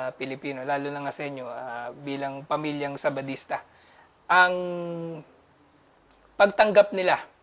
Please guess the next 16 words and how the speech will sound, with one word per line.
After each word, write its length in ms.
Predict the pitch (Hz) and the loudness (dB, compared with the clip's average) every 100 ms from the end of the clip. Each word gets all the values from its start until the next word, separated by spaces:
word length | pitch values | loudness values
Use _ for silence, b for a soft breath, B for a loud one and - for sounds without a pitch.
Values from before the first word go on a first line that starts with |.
| _ - | _ -8
ng 240 | 175 175 | -6 -2
pamilya 400 | 170 170 165 160 | -2 -2 -2 -2
mo 160 | 143 127 - b b b _ | -2 -6 -12 b b b _
sa 400 | - 165 156 151 | 2 4 4 2
pagpapalit 560 | 160 156 160 160 156 | -4 -4 -4 -2 -4
mo 80 | 156 | -4
ng, 320 | 147 139 139 | -6 -6 -6
ah, 400 | 135 131 127 127 | -6 -2 -2 -2
relihiyon 400 | 135 139 147 139 | -4 -4 -4 -6
o 80 | 135 | -6
pagyakap 400 | 156 156 156 151 | -4 0 0 0
mo 80 | 147 | -8
sa 160 | - - | -8 -8
pananampalatayang 640 | 143 143 143 135 135 131 | -8 -8 -8 -8 -8 -10
Islam. 240 | 127 131 | -10 -10
Inshallah, 300 | 131 151 143 | -6 -6 -4